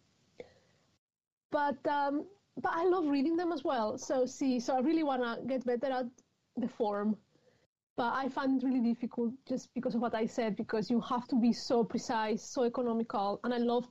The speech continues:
plots and plot twists and strange things, you know, and you can't, I'm just, at least in my case, I'm discovering that in a short story, it's way less about the plot and more about an instant, a moment in the character's life, you know what I mean? So I'm having to kind of retrain my brain to,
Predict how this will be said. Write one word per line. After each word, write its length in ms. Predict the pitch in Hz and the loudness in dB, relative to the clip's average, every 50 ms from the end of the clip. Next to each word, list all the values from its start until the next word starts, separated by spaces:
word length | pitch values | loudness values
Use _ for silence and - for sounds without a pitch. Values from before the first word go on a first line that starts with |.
| _ | _
plots 380 | - 277 262 233 220 220 - - | 0 0 0 0 0 -2 -4 -2
and 180 | 233 220 214 - | -2 -2 -2 -2
plot 200 | 277 269 240 240 - _ | -2 -2 -2 -2 -6 _
twists 640 | - 269 254 240 233 240 214 - - - _ _ _ - - - - - - - | -4 0 0 2 2 0 0 -2 -8 -16 _ _ _ -20 -20 -20 -20 -18 -10 -4
and 120 | 269 262 262 | -2 -2 -2
strange 300 | - - 277 277 254 - | -2 -2 0 0 0 -2
things, 220 | - 330 294 302 | -4 -4 0 2
you 60 | 320 | 2
know, 140 | 339 294 240 - | 2 2 2 0
and 140 | 277 277 254 | 0 0 0
you 60 | 262 | 0
can't, 400 | - - 339 349 339 330 302 - 247 | -2 -2 0 0 0 0 -2 -2 -2
I'm 180 | 277 285 285 | -2 -2 -2
just, 240 | - 320 - - - _ _ _ _ - | -2 -2 -4 -6 -10 _ _ _ _ -10
at 100 | 262 254 | -6 -2
least 240 | 277 302 302 269 277 302 - - _ | 0 2 2 2 0 -4 -8 -8 _
in 80 | - 262 | 0 0
my 160 | 277 262 277 | 2 0 0
case, 200 | 269 330 285 254 | -2 -2 -2 0
I'm 100 | 294 277 | 0 0
discovering 580 | 269 247 262 - 302 285 269 254 247 247 254 254 | 0 -2 -2 -2 0 2 4 4 4 2 2 0
that 220 | 240 226 233 - | -2 -2 -2 -2
in 60 | 269 | -2
a 80 | 262 254 | -2 -2
short 280 | - - 269 262 269 262 | -2 -2 -2 -2 -2 -4
story, 300 | - - 302 262 247 247 | -4 -2 0 0 2 0
it's 140 | 233 - | 0 0
way 220 | 269 240 277 269 262 | 2 2 2 2 4
less 260 | 262 262 254 254 247 | 4 4 2 2 2
about 200 | 262 233 233 226 | 0 0 0 0
the 80 | 226 233 | -2 -4
plot 400 | - - 285 254 269 277 269 - _ _ _ _ _ _ _ _ _ _ _ _ _ _ - | -2 0 0 2 0 0 -4 -10 _ _ _ _ _ _ _ _ _ _ _ _ _ _ -4
and 100 | 233 240 | -2 2
more 200 | 240 247 247 247 | 2 4 4 4
about 280 | 240 233 233 233 226 - | 4 2 2 0 0 0
an 120 | 233 233 254 | 0 0 2
instant, 560 | 262 262 262 - - 269 247 247 247 240 240 | 2 0 0 -2 -4 -4 -2 0 0 0 0
a 60 | 233 | 2
moment 520 | 233 240 247 240 240 233 226 226 233 233 | 2 2 2 2 2 2 2 2 2 2
in 100 | 247 262 | 2 2
the 80 | 240 240 | 0 0
character's 420 | 240 262 247 233 240 - 247 247 | 0 -2 -2 -2 0 -2 -2 0
life, 360 | 269 254 233 233 233 240 240 - | 2 2 2 2 0 -2 -2 0
you 80 | 262 | 0
know 60 | 269 | 2
what 120 | 254 247 240 | 2 2 2
I 40 | 233 | 0
mean? 240 | 240 240 240 247 | 2 2 0 0
So 120 | 233 - 240 | 0 0 -2
I'm 80 | 220 | -2
having 280 | 226 - 247 240 247 233 | 0 0 0 2 2 2
to 100 | - 247 | 0 0
kind 180 | 202 240 226 226 | 0 0 0 0
of 60 | 226 | 2
retrain 460 | - 226 - - - 226 214 220 226 | 0 0 0 0 0 0 0 0 0
my 180 | 240 240 240 247 | 0 2 2 2
brain 380 | 226 220 233 233 233 240 233 | 2 2 2 2 2 0 0
to, 280 | - 262 247 233 233 | 0 0 0 0 0